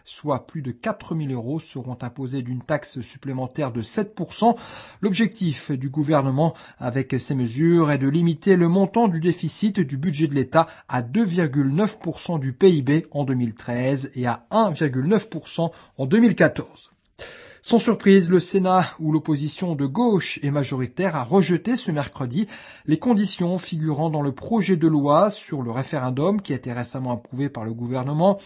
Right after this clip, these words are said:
Selon ce nouveau texte, un référendum pourrait être organisé si une pétition signée par deux cent cinquante mille citoyens le réclament. L'initiative pourrait également provenir du gouvernement.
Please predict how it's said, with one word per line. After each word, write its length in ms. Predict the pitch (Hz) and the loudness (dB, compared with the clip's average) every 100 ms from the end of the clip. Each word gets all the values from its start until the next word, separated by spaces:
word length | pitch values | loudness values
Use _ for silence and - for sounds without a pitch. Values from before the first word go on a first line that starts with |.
| - - - | -18 -20 -20
Selon 480 | - 147 139 147 143 | -8 -4 0 -2 -4
ce 220 | - 127 | -8 -8
nouveau 260 | 135 143 170 | -4 -2 0
texte, 420 | 208 196 - 175 - | 0 -2 -2 -6 -4
un 140 | 139 135 | -6 -4
référendum 640 | 151 160 127 120 147 170 | -4 -4 -6 -4 -4 -4
pourrait 300 | - 143 131 | -6 -8 -6
être 200 | 135 - | -8 -10
organisé 520 | 131 120 120 120 165 | -10 -6 -6 -2 -2
si 180 | 156 - | -2 -6
une 80 | 135 | -8
pétition 500 | - 135 135 - 156 | -6 -8 -10 -10 -10
signée 320 | 139 147 147 | -8 -6 -6
par 260 | 143 127 113 | -4 -6 -6
deux 280 | 123 156 160 | -2 0 0
cent 240 | - 220 | -2 -6
cinquante 460 | - 175 - 127 156 | -4 -8 -6 -8 -8
mille 100 | 160 | -8
citoyens 460 | - - 127 143 | -12 -10 -6 -4
le 80 | 143 | -4
réclament. 560 | 123 - 117 120 165 156 - - - - | -6 -6 -6 -4 -4 -4 -10 -20 -16 -10
L'initiative 640 | 120 110 117 - 151 139 | -8 -8 -10 -8 -8 -8
pourrait 280 | - 131 123 | -12 -12 -10
également 340 | 123 123 135 123 | -10 -8 -8 -6
provenir 500 | - 147 139 180 175 | -4 -2 -2 -2 -2
du 100 | 156 | -4
gouvernement. 580 | 143 139 123 123 156 | -2 -2 -2 -2 -4